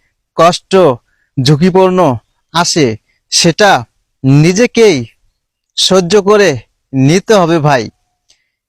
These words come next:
এই দুনিয়ার মানুষ সবাই এক সমান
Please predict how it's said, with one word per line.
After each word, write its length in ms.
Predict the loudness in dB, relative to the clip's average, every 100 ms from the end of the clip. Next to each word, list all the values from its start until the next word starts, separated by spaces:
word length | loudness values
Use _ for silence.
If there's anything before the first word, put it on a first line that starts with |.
| _ 0
এই 160 | 0 2
দুনিয়ার 540 | 0 2 2 2 2 -2 -10 _ _ _ _ _
মানুষ 540 | 0 2 2 0 0 -2 -6 -8 -12 _ _ _ _ _ _ _ _ _ _ _ _
সবাই 520 | -4 0 0 2 2 0 -4 -4
এক 80 | -4 -2
সমান 360 | -2 0 0